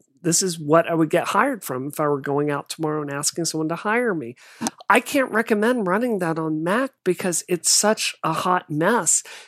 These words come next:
even though Apple will, you know, put out Epic at their,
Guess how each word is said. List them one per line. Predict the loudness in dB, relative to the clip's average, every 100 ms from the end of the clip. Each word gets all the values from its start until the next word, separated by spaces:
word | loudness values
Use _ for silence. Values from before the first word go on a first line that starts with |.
| _ 2
even | 2 4 4
though | 4 4 2
Apple | 2 2 2 2 2
will, | 2 2 4 4 0 -2
you | -2
know, | -2
put | 0 4
out | 6 4 2
Epic | 0 2 0 0 -6
at | -4 0
their, | 2 2 0